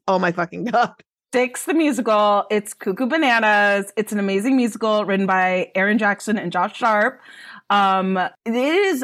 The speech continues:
Speaker 2: Megan Thee Stallion's, like, feature film debut. So we have Megan Thee Stallion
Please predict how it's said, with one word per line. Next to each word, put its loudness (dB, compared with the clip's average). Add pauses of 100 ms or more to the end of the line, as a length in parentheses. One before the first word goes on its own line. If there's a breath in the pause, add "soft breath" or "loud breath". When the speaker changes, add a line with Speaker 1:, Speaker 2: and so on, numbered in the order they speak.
Speaker 2:
Megan 2
Thee -2
Stallion's, 0
like, -2
feature -2
film -2
debut. -6 (120)
So -2
we 4
have 2
Megan 0
Thee 0
Stallion 2